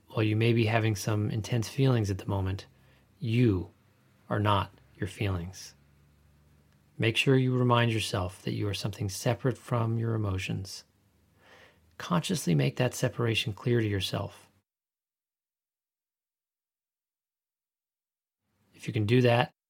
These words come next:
you are ready to learn to become their master. So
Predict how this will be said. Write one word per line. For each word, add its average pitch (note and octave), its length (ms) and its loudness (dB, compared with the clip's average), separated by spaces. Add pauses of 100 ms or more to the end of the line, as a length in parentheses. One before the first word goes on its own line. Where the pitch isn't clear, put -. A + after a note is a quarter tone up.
(280)
you - 140 -8
are G#2 80 -4
ready A2 260 2
to A2+ 100 -2
learn G#2+ 340 0
to G2+ 80 -4
become G#2+ 320 -12
their G2+ 160 -4
master. - 520 -8 (3250)
So C3 360 4